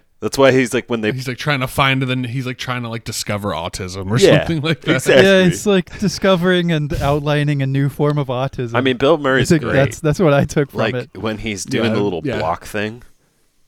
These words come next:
Speaker 1: and Bill Murray's, like, writing his notes down, and he goes, like, he just laughs to himself. He's like, "Fascinating." <laughs> And it's just so, like, I don't know.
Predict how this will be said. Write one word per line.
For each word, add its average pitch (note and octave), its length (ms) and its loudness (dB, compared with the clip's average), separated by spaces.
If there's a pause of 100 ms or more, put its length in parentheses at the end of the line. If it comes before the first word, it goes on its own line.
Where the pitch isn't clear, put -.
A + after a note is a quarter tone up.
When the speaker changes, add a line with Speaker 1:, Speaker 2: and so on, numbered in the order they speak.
(240)
Speaker 1:
and F2 500 -8
Bill F#2 180 -2
Murray's, F#2 300 -6
like, D2+ 140 -14
writing E2+ 320 -4
his D#2 160 -16
notes D#2+ 340 -12
down, D#2 240 -12
and D2+ 120 -20
he E2 120 -14
goes, - 320 -16
like, - 140 -18
he F#2+ 160 -16
just F2+ 260 -12
laughs D2 380 -8
to - 120 -20
himself. - 380 -16
He's - 160 -20
like, - 140 -20 (100)
"Fascinating." - 1000 -16
<laughs> - 580 -18
And - 160 -4
it's D#3+ 240 -2
just - 260 -6
so, A2 340 0
like, F2 440 -4 (760)
I - 100 -8
don't C#3 140 0
know. G#2+ 300 -4